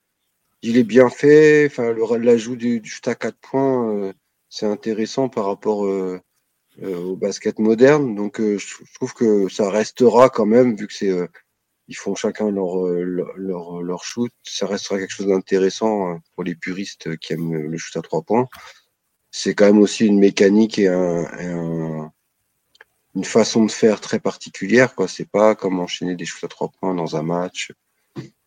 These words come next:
Faut, faut les enchaîner, quoi, hein, les, et il y a combien, cinq ou six ballons par rack, je, de mé-, je me rappelle plus.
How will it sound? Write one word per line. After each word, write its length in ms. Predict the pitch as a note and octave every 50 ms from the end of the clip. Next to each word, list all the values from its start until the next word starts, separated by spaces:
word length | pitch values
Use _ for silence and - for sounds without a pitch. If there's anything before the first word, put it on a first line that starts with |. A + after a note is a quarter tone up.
| _ _ _ _
Faut, 280 | - E2+ E2+ E2 D#2
faut 220 | D2+ - - - F#2+
les 180 | F#2+ F#2+ F2+
enchaîner, 460 | F#2+ G2 - - - F#2 F#2+ G#2+ C3 C3+
quoi, 220 | - - F2+ F2
hein, 160 | F#2 F#2+ F2+ F2
les, 460 | E2 D#2+ D#2 D2+ D#2 D#2 D#2+ D#2+ - _ - _ _ _ _ _ _ _ _ -
et 100 | - E2
il 20 |
y 80 | D#2+ D#2
a 60 | D#2
combien, 340 | - F2+ G2+ A2 A2+ G#2 F#2
cinq 340 | A2 A2 A2 A2 G#2 -
ou 60 | - F#2+
six 180 | - - -
ballons 300 | F#2 F2+ F#2+ F#2+ G#2 G#2+
par 240 | G2+ - G2 F2+ F2
rack, 300 | F2+ G2+ A#2 C3 - - -
je, 120 | - G#2
de 180 | F#2+ F2+ F2+ E2+
mé-, 260 | F2+ F2+ F2+ F2+ E2+
je 120 | - F#2 F2+
me 40 | E2
rappelle 260 | E2+ E2 E2+ E2+ E2
plus. 240 | - - G#2+ A#2 C#3